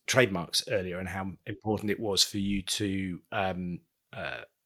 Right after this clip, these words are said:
protect your trademark, your brand. I'm guessing for you that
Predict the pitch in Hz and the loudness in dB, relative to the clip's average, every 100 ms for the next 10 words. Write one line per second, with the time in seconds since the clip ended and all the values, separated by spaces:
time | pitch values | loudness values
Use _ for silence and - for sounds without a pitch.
0 | _ - - 107 - 107 - - 104 101 | _ -10 -4 2 4 2 0 -4 0 0
1 | 95 92 90 - - 98 87 85 90 95 | 0 0 -2 0 0 0 -2 -6 -6 -8
2 | 87 90 90 85 - - _ _ _ - | -2 -2 -2 -4 -12 -14 _ _ _ -20
3 | - _ _ - 139 117 143 139 - 139 | -20 _ _ -4 0 4 6 6 4 4
4 | 123 123 - - 120 110 117 113 110 98 | 2 0 -2 0 2 2 4 4 4 0
5 | 104 104 - - | 0 0 4 2